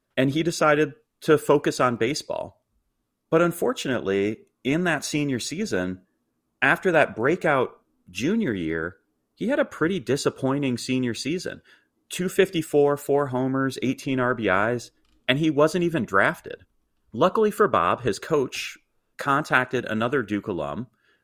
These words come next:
Wayne Krivsky, who was with the Rangers organization.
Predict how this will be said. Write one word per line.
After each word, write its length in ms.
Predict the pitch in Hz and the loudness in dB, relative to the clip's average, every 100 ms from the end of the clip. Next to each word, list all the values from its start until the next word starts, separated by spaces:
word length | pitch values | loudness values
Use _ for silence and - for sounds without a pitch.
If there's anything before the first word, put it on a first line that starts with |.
| _ | _
Wayne 320 | 90 107 120 | -2 0 0
Krivsky, 680 | 123 - 156 139 - 64 104 _ | -4 -2 -4 -4 -10 -12 -14 _
who 100 | - | -6
was 180 | 123 117 | -2 0
with 160 | 120 117 | -2 -2
the 80 | 101 | -2
Rangers 400 | 123 165 117 80 | -2 -2 -4 -6
organization. 760 | 67 71 69 69 62 - - | -10 -10 -14 -12 -12 -12 -14